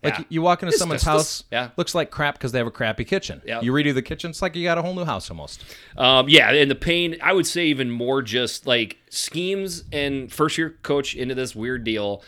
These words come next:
Speaker 2: and then the schedule. Like, it just was a more manageable schedule before all this went down. So
Speaker 1: Sure.
Speaker 2: we're gonna do a flip, all right?
Speaker 1: Yes, sir.
Speaker 2: Your heads? I am tails. Tails. I am going first.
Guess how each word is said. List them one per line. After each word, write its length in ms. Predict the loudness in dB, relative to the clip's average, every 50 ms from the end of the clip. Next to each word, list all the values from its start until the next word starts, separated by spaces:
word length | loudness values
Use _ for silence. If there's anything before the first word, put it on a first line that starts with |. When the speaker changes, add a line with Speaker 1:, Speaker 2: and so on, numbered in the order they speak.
| -20 -20 -20 _ _
Speaker 2:
and 140 | -8 -4 -4
then 120 | -4 -4 -4
the 60 | -6
schedule. 500 | -2 0 0 0 0 -2 -8 -14 -16 _ _
Like, 280 | -6 -6 -6 -6 -8 -8 -10
it 160 | -10 -10 -8
just 440 | -10 -8 -6 -6 -4 -4 -6 -8 -8
was 420 | -4 -4 -2 -2 -2 -4 -6 -8 -8
a 120 | -8 -8 -8
more 200 | -6 -6 -6 -8
manageable 460 | -8 -10 -10 -10 -10 -12 -12 -12 -10 -12
schedule 680 | -12 -4 -2 -2 -2 -2 -4 -4 -4 -4 -4 -6 -8 _ -12
before 440 | -14 -12 -8 -8 -6 -6 -6 -6 -6
all 140 | -6 -8 -8
this 180 | -8 -12 -12 -14
went 140 | -16 -14 -14
down. 220 | -14 -14 -14 -14 -14
So 120 | -8 -6
Speaker 1:
Sure. 120 | -6 -6 -6 -8
Speaker 2:
we're 120 | -10 -10 -8
gonna 100 | -8 -6
do 120 | -6 -8
a 40 | -8
flip, 360 | -8 -4 -2 0 0 -2 -4 _
all 100 | -6 -4
right? 260 | -2 -2 -4 -6 -8 _ _ -10
Speaker 1:
Yes, 140 | -10 -10 -8
sir. 120 | -4 -4
Speaker 2:
Your 60 | 0 2
heads? 380 | 2 2 0 -2 -8 -12 -14 _ _ _ _ _ _ _ _ _ _ _ _ _ _ _ _ -20
I 80 | -20
am 80 | -20 -20
tails. 720 | _ -12 -8 -8 -6 -6 -6 -6 -8 -8 -10 -14 -16 -18 _ _ _ _ _ -6 -6 -6 _ _ _ _ _ _ _ _ _ _ _ -20 -20 -20 _ -20 _ _ _ _
Tails. 540 | -2 0 0 0 0 -2 -6 -10 -16 -18 -14
I 160 | -6 -6 -4 -4
am 120 | -4 -2
going 240 | -2 -2 -2 -2 -6
first. 440 | -8 -8 -8 -8 -8 -10 -12 -16